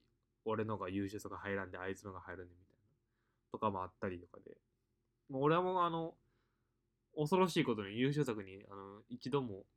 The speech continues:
あー、まあ集合、あの、グループワークは選ばれたんですけど、それ以外で何も一度も選ばれずに終わるという、その悲劇、悲劇があってですね。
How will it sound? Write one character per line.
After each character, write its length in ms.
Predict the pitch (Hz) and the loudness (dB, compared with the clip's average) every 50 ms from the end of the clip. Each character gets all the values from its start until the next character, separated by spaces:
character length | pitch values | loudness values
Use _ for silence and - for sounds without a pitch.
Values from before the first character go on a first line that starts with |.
| _ _ _ - | _ _ _ -2
あ 160 | 120 120 120 | 0 0 0
ー、 20 | |
ま 120 | 117 113 110 | 0 0 -4
あ 60 | 104 | -6
集 240 | - - - 180 180 | -4 0 2 4 4
合、 140 | 180 190 - | 4 2 0
あ 60 | - 143 | -4 -10
の、 200 | 127 120 123 127 131 _ _ _ _ _ _ _ | -8 -8 -8 -10 -14 _ _ _ _ _ _ _
グ 140 | - 131 143 | -2 2 4
ル 100 | 147 156 | 4 4
ー 60 | 147 | 6
プ 60 | 151 196 | 6 6
ワ 100 | 202 180 | 6 6
ー 40 | |
ク 60 | 135 113 | 6 4
は 100 | 104 101 | 2 2
選 80 | 104 | 0
ば 100 | 101 107 | 0 -2
れ 60 | 98 | -4
た 80 | - 95 | -4 -6
ん 40 | 92 | -12
で 60 | 92 | -16
す 60 | _ | _
け 100 | - 101 | -18 -16
ど、 60 | 101 104 - _ _ _ _ _ _ _ _ _ _ | -16 -18 -18 _ _ _ _ _ _ _ _ _ _
そ 100 | _ - | _ 0
れ 120 | 135 135 135 | 2 4 4
以 40 | 123 | 4
外 120 | 110 95 | 4 0
で 60 | 92 | -2
何 120 | 98 104 113 | -4 -6 -6
も 80 | 135 - | -4 -4
一 220 | 131 117 - 131 | -4 -4 0 0
度 80 | 135 131 | 2 2
も 80 | 117 | 2
選 160 | 110 104 107 | 2 2 0
ば 100 | 101 107 | 0 0
れ 80 | 104 107 | -2 -2
ず 80 | 98 98 | -4 -8
に 80 | 92 | -12
終 80 | 90 90 | -12 -12
わ 120 | 90 92 | -12 -12
る 100 | 90 90 90 | -14 -16 _
と 80 | - 90 | -18 -18
い 40 | |
う、 140 | 92 92 95 | -18 -18 -20
そ 120 | - _ _ | -20 _ _
の 80 | 95 95 _ - | -20 -20 _ -10
悲 160 | - 123 117 123 | -4 -2 -2 -2
劇、 240 | 123 - - 131 | -2 -4 -2 0
悲 80 | 120 107 | 0 0
劇 180 | 95 - - 90 | 0 -4 -10 -16
が 80 | 90 | -16
あ 20 | 87 | -16
っ 1120 | 92 - _ _ _ _ _ _ _ _ _ _ _ _ _ _ _ _ _ _ _ _ _ _ _ | -18 -20 _ _ _ _ _ _ _ _ _ _ _ _ _ _ _ _ _ _ _ _ _ _ _
て 80 | - 95 | -8 -8
で 100 | 92 87 | -8 -10
す 120 | - - | -12 -18
ね。 60 | 92 | -20